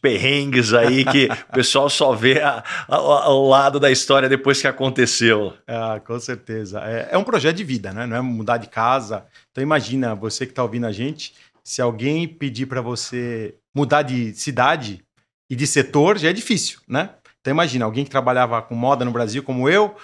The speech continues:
Speaker 2: falou assim, "Olha, agora você vai morar em Brasília e trabalhar com imóveis." Já é um choque. Dentro do Brasil. Agora você multiplica isso num outro país que você não conhece a cultura. Meu inglês era muito ruim.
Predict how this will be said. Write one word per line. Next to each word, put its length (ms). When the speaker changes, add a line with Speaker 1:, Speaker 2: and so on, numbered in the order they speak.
Speaker 2:
falou 100
assim, 160
"Olha, 160
agora 220
você 100
vai 80
morar 240
em 80
Brasília 720
e 80
trabalhar 320
com 100
imóveis." 480
Já 140
é 40
um 120
choque. 420
Dentro 460
do 80
Brasil. 480
Agora 300
você 100
multiplica 640
isso 240
num 220
outro 260
país 340
que 60
você 220
não 100
conhece 320
a 20
cultura. 440
Meu 160
inglês 260
era 140
muito 380
ruim. 360